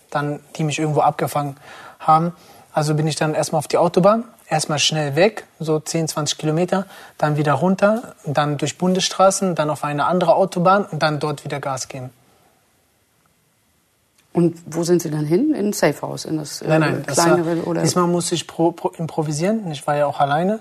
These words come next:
Speaker 2: Mhm.
Speaker 1: Und, äh, dann bin ich nach Düsseldorf zum, zu einem Hotel gefahren und dort in die, ähm, in die Tiefgarage. Und von der Tiefgarage direkt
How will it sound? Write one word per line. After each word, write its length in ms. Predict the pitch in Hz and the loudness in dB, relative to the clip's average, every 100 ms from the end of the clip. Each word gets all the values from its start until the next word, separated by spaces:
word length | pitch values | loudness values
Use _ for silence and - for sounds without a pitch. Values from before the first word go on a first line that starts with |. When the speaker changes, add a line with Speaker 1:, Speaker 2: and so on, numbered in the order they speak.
| - | -4
Speaker 2:
Mhm. 320 | 185 165 151 175 - - _ _ _ | 0 0 0 -8 -18 -20 _ _ _
Speaker 1:
Und, 360 | 156 156 156 147 | 2 4 4 2
äh, 200 | 147 143 | 0 0
dann 240 | 151 143 | 0 -2
bin 120 | 151 156 | 0 0
ich 200 | - - | 0 -2
nach 280 | 147 139 | -2 -2
Düsseldorf 460 | - 156 - 151 135 | -2 -4 0 0 -2
zum, 240 | - 143 135 - - - - | -4 -4 -4 -6 -12 -16 -2
zu 120 | - | 0
einem 220 | 139 135 | 0 -2
Hotel 300 | 135 - 135 | -2 -2 -2
gefahren 380 | 123 - 139 165 - _ _ | -4 -4 -4 -4 -8 _ _
und 200 | 139 135 | -8 -6
dort 300 | 147 139 - - | -4 -4 -6 -4
in 200 | 131 131 | -2 0
die, 340 | 131 127 127 | 0 -2 -4
ähm, 460 | 127 127 123 123 120 - - - - - - - | -4 -4 -4 -6 -8 -14 -20 -20 -20 -14 -14 -6
in 60 | 135 | -6
die 100 | 131 | -4
Tiefgarage. 720 | 165 151 160 151 160 165 196 - _ _ _ _ _ - | -6 -4 -2 0 0 0 -4 -6 _ _ _ _ _ -6
Und 380 | 139 - - 156 | -4 -4 -8 -8
von 160 | - 143 | -4 -4
der 120 | 135 | -2
Tiefgarage 680 | 165 170 170 156 170 165 170 | -2 -2 0 4 4 4 0
direkt 560 | 151 165 190 - - | 2 0 0 -4 -16